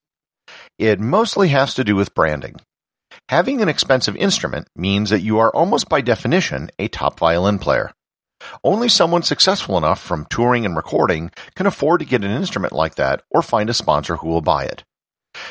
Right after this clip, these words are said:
There also might be a placebo effect at work. If a musician thinks they have a great instrument, it just might make them play better. Nevertheless, despite the mounting evidence that Stradivarius instruments don't really sound any better than new ones,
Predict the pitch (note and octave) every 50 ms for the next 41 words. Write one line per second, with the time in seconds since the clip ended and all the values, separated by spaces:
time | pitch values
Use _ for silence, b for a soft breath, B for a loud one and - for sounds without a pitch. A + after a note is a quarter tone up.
0 | B B D#3 E3+ F3 - - C#4+ C4 - - D3 A#2+ A#2 A#2+ C3+ - G2+ F#2+ F#2+
1 | - - - A#2+ - - - G3+ D3 A#2 F2 D2 - - E2 C#2+ - - B1+ -
2 | - A#1 G#1 - - - - _ _ _ _ _ _ _ - C3 - - B2 A2+
3 | A2+ A2+ A2 F2+ A#2 C3+ - B2+ G#2 F#2 F2 - - - - A3 B3 C#4 - -
4 | - B2 G#2 F#2 F2 D#2+ D#2+ C#2+ - E2 D#2 D#2 F2 F#2+ G2+ G3 - - B1+ -
5 | C2 C2 - - _ _ _ _ _ - E3+ - - G#2+ - - F#2+ F#2 C#2 B1
6 | B1+ B1 - D#2+ C2+ - - F#2+ E2+ D2 C2+ A#1+ - - - - _ _ _ _
7 | _ _ _ _ _ _ _ _ - D3 F#3+ - D4 C4 B3 F3+ D3+ E3+ E3 A#2
8 | - - - - - - - _ - C#3 - - - - B3+ - - A#3+ G#3+ G#3
9 | - G#3+ G#3+ G3+ - F#3+ D#3+ C3 F#2+ E2+ F2+ A2+ - F#2+ G2 - - - - D#2
10 | F#2 A#2 A#2 C3+ C3+ C3 C3+ - - F3 F#3 - - E2 E2 F#2+ G2+ - - G#2
11 | - - A#2 A2+ A2 G#2 - - - F#2+ A2 B2+ A#2+ A#2 A2+ A2+ G2+ A2+ A2 A2
12 | G2+ F2 G2 G#2 D#3 G#3 G3+ A#2 E2 C2+ C#2+ D#2 F2+ - -